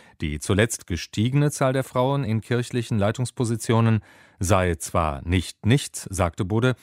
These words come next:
aber längst nicht zufriedenstellend.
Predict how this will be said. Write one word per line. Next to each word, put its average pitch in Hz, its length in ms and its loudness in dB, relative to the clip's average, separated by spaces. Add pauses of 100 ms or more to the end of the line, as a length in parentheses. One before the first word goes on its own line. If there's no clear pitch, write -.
(120)
aber 95 360 0
längst 110 440 -2
nicht 78 240 -6
zufriedenstellend. 90 1000 -4